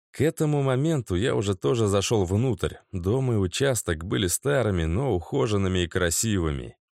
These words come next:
Впрочем, меня интересовала не чужая роскошь, а только звездочки.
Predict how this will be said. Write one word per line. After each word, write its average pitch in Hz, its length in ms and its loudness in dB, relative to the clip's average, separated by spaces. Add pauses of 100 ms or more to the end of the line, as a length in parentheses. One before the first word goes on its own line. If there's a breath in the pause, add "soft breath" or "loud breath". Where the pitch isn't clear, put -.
(140)
Впрочем, 147 680 -2
меня 139 360 0
интересовала 110 800 0
не 98 160 0
чужая 104 500 0
роскошь, 120 540 0
а 104 100 -4
только 95 420 0
звездочки. 85 920 -2